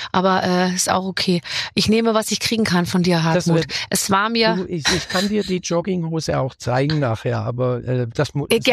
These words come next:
Speaker 2: muss
Speaker 1: gerne.
Speaker 2: nicht sein.
Speaker 1: Sonst kannst du uns die auch gerne per Post jetzt noch nachkommen lassen. Wir sind alle sehr interessiert hier in der Redaktion.
Speaker 2: Sie ist
Speaker 1: Ich
Speaker 2: bequem.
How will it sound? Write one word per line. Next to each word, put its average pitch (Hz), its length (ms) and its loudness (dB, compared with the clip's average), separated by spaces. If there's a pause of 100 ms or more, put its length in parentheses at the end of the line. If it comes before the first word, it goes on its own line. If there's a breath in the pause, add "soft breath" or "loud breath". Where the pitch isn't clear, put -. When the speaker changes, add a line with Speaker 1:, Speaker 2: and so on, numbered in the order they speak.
Speaker 2:
muss 349 100 0
Speaker 1:
gerne. 311 120 -2
Speaker 2:
nicht 104 100 -2
sein. 92 280 -4 (680)
Speaker 1:
Sonst 285 240 2
kannst 294 300 0
du 339 40 0
uns 285 200 0
die 294 120 2
auch - 140 2
gerne 254 280 0
per 254 160 0
Post - 340 0
jetzt 247 160 0
noch 247 160 2
nachkommen 214 480 2
lassen. 196 280 2
Wir 226 100 4
sind 254 200 0
alle 240 220 0
sehr 233 240 2
interessiert 240 500 0
hier 220 160 2
in 190 100 0
der 180 200 2
Redaktion. 175 540 0
Speaker 2:
Sie 226 60 0
ist - 220 0
Speaker 1:
Ich 190 140 0
Speaker 2:
bequem. 151 460 0